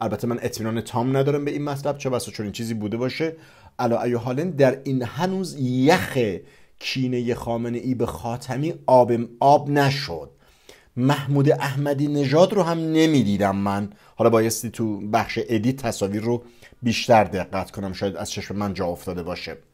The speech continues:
و اینا. و اما حسن روحانی رو دیده بودم، رؤس-، آقای،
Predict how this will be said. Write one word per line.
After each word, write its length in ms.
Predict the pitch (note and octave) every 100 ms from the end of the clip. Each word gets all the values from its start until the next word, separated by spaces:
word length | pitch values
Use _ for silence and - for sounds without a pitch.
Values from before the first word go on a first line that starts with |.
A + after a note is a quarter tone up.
| _
و 160 | G#2+ G#2+
اینا. 300 | G#2 F#2+ F#2+
و 40 | C3
اما 260 | D3 D3 C#3
حسن 280 | C#3 B2
روحانی 400 | A#2+ A2 G2+ G#2+
رو 100 | A#2+
دیده 220 | A2+ A2 C3
بودم، 520 | C#3+ C3+ B2+ A#2+ G#2+
رؤس-، 400 | A2 G#2+ F#2+ G#2
آقای، 800 | G2 F#2+ A2 A2 G#2+ A2 G#2+